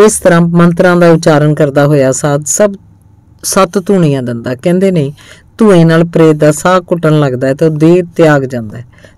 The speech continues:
ਤੇ ਜੇ ਪ੍ਰੇਤ ਕਰੜਾ ਹੋਵੇ ਤੇ ਦੇਹ ਨਾ ਛੱਡੇ, ਤੇ ਸਾਧ ਜੁੱਤੀਆਂ ਨਾਲ ਰੋਗੀ ਨੂੰ ਝੂਮਦਾ।" ਧਾਰਨਾ ਇਹ ਬਣੀ ਹੋਈ ਹੈ ਕਿ ਰੋਗੀ ਨੂੰ ਜਿੰਨੇ ਵੀ ਤਸੀਹੇ ਦਿੱਤੇ ਜਾਂਦੇ ਨੇ, ਉਹ ਸਾਰੇ ਰੋਗੀ ਦੀ ਥਾਂ ਉਹਦੇ ਅੰਦਰ ਵਸਦਾ ਪ੍ਰੇਤ ਭੋਗਦਾ ਹੈ।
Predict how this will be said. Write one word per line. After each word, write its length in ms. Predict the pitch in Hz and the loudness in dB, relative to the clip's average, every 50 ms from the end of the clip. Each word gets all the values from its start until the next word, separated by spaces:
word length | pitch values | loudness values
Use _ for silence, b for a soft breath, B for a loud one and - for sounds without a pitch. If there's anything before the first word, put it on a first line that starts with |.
| b _ | b _
ਤੇ 80 | 180 175 | -2 0
ਜੇ 200 | 170 170 175 170 170 - | 2 2 2 2 0 0
ਪ੍ਰੇਤ 240 | 165 170 165 165 160 - - | 0 2 2 0 -2 -6 -4
ਕਰੜਾ 320 | - 156 147 143 151 147 151 | -2 -2 0 0 0 0 0
ਹੋਵੇ 280 | 151 170 165 165 165 | 0 0 0 0 0
ਤੇ 120 | 170 170 165 | 0 -2 -2
ਦੇਹ 260 | 156 156 156 170 180 | 0 0 0 0 0
ਨਾ 140 | 175 165 151 | 0 -2 -4
ਛੱਡੇ, 320 | 147 147 143 139 139 143 | -4 -6 -6 -4 -4 -4
ਤੇ 140 | 139 - 156 | -4 -4 -6
ਸਾਧ 300 | 156 - 170 165 160 170 170 | -6 -4 -2 -2 -2 -2 -2
ਜੁੱਤੀਆਂ 420 | 165 170 165 165 - 180 180 185 185 | -2 -2 -4 -4 -2 -2 -2 0 0
ਨਾਲ 240 | 185 170 165 160 156 | 0 0 -2 0 0
ਰੋਗੀ 300 | 156 147 147 139 143 139 | -2 -2 -2 -4 -6 -6
ਨੂੰ 220 | 131 127 - 147 - _ _ _ _ _ - | -6 -10 -14 -16 -20 _ _ _ _ _ -6
ਝੂਮਦਾ।" 420 | - 143 160 143 107 - - - - _ - - - - _ _ _ _ _ _ b b b b b b b b b b b b b b b b b b b b b _ _ _ _ _ _ _ _ _ _ _ _ _ - - | -2 -2 -2 -2 -4 -8 -12 -18 -20 _ -20 -20 -20 -20 _ _ _ _ _ _ b b b b b b b b b b b b b b b b b b b b b _ _ _ _ _ _ _ _ _ _ _ _ _ -10 -2
ਧਾਰਨਾ 360 | - 220 208 190 180 180 196 | 0 2 4 4 2 2 2
ਇਹ 80 | 208 214 | 2 2
ਬਣੀ 300 | 196 190 185 180 190 170 | 4 4 2 2 2 2
ਹੋਈ 240 | 180 165 147 147 151 | 2 2 2 4 4
ਹੈ 120 | 156 160 | 2 2
ਕਿ 160 | 165 - 190 | 2 0 0
ਰੋਗੀ 300 | 175 175 165 160 160 165 | 2 2 2 2 2 2
ਨੂੰ 140 | 165 170 165 | 4 4 4
ਜਿੰਨੇ 260 | 165 165 165 165 170 | 4 4 4 4 4
ਵੀ 100 | 170 180 | 2 2
ਤਸੀਹੇ 420 | 175 - 170 165 - - 202 196 190 | 0 -2 -4 -4 -2 0 0 2 2
ਦਿੱਤੇ 300 | 175 160 156 - 160 151 | 2 0 0 0 0 2
ਜਾਂਦੇ 280 | 147 143 131 131 135 | 2 0 0 -2 -2
ਨੇ, 80 | 139 147 | -2 -2
ਉਹ 60 | 160 | -2
ਸਾਰੇ 320 | 160 - 175 165 170 170 165 | -2 0 0 2 2 2 2
ਰੋਗੀ 280 | 160 151 147 143 147 | 2 0 0 -2 -4
ਦੀ 140 | 147 147 143 | -4 -4 -4
ਥਾਂ 180 | 147 156 151 151 | -4 -4 -2 -2
ਉਹਦੇ 240 | 160 160 160 156 | -2 -2 0 -2
ਅੰਦਰ 240 | 147 139 135 143 135 | -2 0 -2 -4 -2
ਵਸਦਾ 360 | 131 127 123 - - 151 160 | -2 -4 -4 -6 -6 -6 -6
ਪ੍ਰੇਤ 360 | 175 170 - - 175 175 175 170 - - | -6 -6 -4 0 0 0 0 0 -4 -6
ਭੋਗਦਾ 320 | 175 170 139 117 - - | -4 -4 -4 -6 -12 -16
ਹੈ। 80 | - | -18